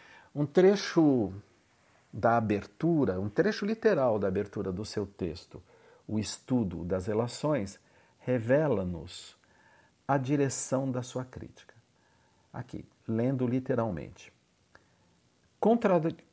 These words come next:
contraditoriamente, os que primeiro lutaram por dar à geografia os foros de ciência, mais nos distanciaram desse objetivo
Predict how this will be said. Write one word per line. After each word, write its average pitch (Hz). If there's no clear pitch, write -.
contraditoriamente, 131
os -
que 214
primeiro 175
lutaram 95
por 165
dar 131
à 139
geografia 110
os -
foros 101
de 120
ciência, 131
mais 165
nos 156
distanciaram 139
desse 123
objetivo 113